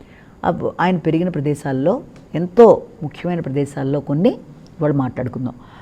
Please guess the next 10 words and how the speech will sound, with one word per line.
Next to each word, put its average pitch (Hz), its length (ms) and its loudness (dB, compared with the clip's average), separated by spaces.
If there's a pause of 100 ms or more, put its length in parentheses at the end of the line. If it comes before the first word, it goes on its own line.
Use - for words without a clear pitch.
(200)
అందులో 180 540 6 (880)
ముఖ్యంగా 170 600 0 (500)
మనం 165 100 2
ఇవాళ 156 180 4
చెప్పుకుందాం 190 560 0
అనుకుంటున్న 156 380 -4
ప్రదేశం 135 480 -4
ఏంటి 131 300 -2
అంటే 131 340 -2 (840)
బృందావనం. 151 520 2